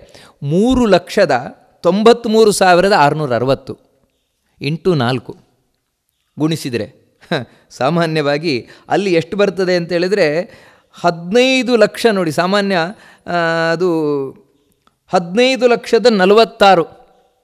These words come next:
ಸಾವಿರ, ನಾ-, ನಾ-, ನಾಲ್ಕು ಸಾವಿರ, ಹದಿನೈದು ಲಕ್ಷದ ನಲವತ್ತಾರು ಸಾವಿರ ಜನ ಬರ್ತಾರೆ ಅಲ್ಲಿರುವಂತಹ ಜನಗಳು. ಅಂತೇಳಿದ್ರೆ ಆ ರಥದ ಸುತ್ತ ಇರುವಂಥವರು. ಇನ್ನು ಆನೆಗೆ ಸಂಬಂಧಪಟ್ಟ ಹಾಗೆ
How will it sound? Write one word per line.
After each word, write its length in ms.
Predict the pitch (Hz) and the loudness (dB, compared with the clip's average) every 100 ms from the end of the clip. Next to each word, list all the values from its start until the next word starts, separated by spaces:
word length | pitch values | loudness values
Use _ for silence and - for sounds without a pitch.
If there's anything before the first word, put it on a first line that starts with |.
| _ _ _ _ _ - | _ _ _ _ _ -8
ಸಾವಿರ, 320 | - 151 156 | 0 0 0
ನಾ-, 240 | 135 147 | -4 -4
ನಾ-, 200 | 147 160 - | -2 -4 -2
ನಾಲ್ಕು 260 | 156 - | -2 -2
ಸಾವಿರ, 280 | - 196 180 | 0 2 4
ಹದಿನೈದು 460 | 139 151 185 214 196 | 2 0 -2 0 0
ಲಕ್ಷದ 320 | - 190 190 240 - _ - | -4 -4 -4 -4 -8 _ -6
ನಲವತ್ತಾರು 480 | 165 202 - 156 | -2 0 0 -2
ಸಾವಿರ 260 | 135 135 135 | -2 -4 -4
ಜನ 180 | 139 156 | -6 -8
ಬರ್ತಾರೆ 360 | 123 - - - _ _ _ _ _ _ _ | -8 -12 -14 -20 _ _ _ _ _ _ _
ಅಲ್ಲಿರುವಂತಹ 560 | - 147 160 147 135 135 | -6 -2 -2 -2 -4 -6
ಜನಗಳು. 380 | 113 117 110 101 - _ _ _ _ _ _ _ _ _ _ | -6 -8 -10 -12 -18 _ _ _ _ _ _ _ _ _ _
ಅಂತೇಳಿದ್ರೆ 480 | 180 190 202 202 214 196 156 | -2 2 4 4 2 2 0
ಆ 100 | 156 147 127 131 _ - | 2 2 -2 -8 _ -4
ರಥದ 440 | 139 156 - 196 | -2 0 -2 -2
ಸುತ್ತ 260 | 180 160 - | -6 -6 -2
ಇರುವಂಥವರು. 580 | 151 135 127 117 110 98 - - | 0 0 -4 -6 -6 -8 -14 -8
ಇನ್ನು 160 | 190 175 | -4 0
ಆನೆಗೆ 420 | 185 214 240 226 | 2 4 6 4
ಸಂಬಂಧಪಟ್ಟ 580 | 220 208 202 196 190 175 | 4 2 2 2 2 2
ಹಾಗೆ 240 | 185 180 | 2 2